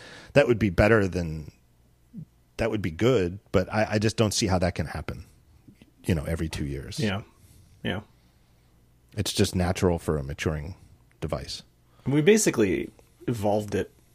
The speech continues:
Speaker 2: or they've basically <laughs> evolved it to
Speaker 1: Uh, we
Speaker 2: but
Speaker 1: can take
Speaker 2: us,
Speaker 1: credit. You
Speaker 2: us
Speaker 1: and I
Speaker 2: based
Speaker 1: can
Speaker 2: on
Speaker 1: take
Speaker 2: our,
Speaker 1: some
Speaker 2: us
Speaker 1: credit.
Speaker 2: based on our demand into something that is really just, it's a screen. I mean,
Speaker 1: Right.
Speaker 2: it's just a screen with a backing.
Speaker 1: Yeah.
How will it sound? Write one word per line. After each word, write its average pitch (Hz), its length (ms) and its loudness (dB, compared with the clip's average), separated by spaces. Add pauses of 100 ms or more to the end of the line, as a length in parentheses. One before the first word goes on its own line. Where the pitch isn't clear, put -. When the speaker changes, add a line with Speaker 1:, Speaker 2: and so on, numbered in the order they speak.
(880)
Speaker 2:
or 85 120 -8
they've 92 340 -6
basically 98 500 -2
<laughs> - 0 -
evolved 123 300 4
it 113 160 0
to 127 340 6 (160)
Speaker 1:
Uh, 370 200 10
we 320 80 8
Speaker 2:
but - 60 6
Speaker 1:
can - 100 8
take 147 120 8
Speaker 2:
us, - 60 4
Speaker 1:
credit. 170 240 6
You 392 80 12
Speaker 2:
us 349 80 12
Speaker 1:
and 254 80 10
I 190 80 10
Speaker 2:
based 170 140 10
Speaker 1:
can 156 80 8
Speaker 2:
on 151 40 12
Speaker 1:
take 147 100 10
Speaker 2:
our, 139 40 10
Speaker 1:
some 131 160 8
Speaker 2:
us 202 140 12
Speaker 1:
credit. 101 80 6
Speaker 2:
based 165 240 8
on 147 80 8
our 123 100 8
demand 120 480 4 (400)
into 139 480 6
something 135 440 4
that 110 120 6
is 107 160 4
really 113 260 4
just, 104 300 0
it's - 160 -2
a 135 60 2
screen. 127 500 -2 (180)
I - 40 -6
mean, 113 80 4
Speaker 1:
Right. 104 200 6 (580)
Speaker 2:
it's - 200 2
just - 180 -2
a - 40 0
screen 131 400 2
with 101 100 -2
a 98 60 -6
backing. 131 580 -2
Speaker 1:
Yeah. 95 220 4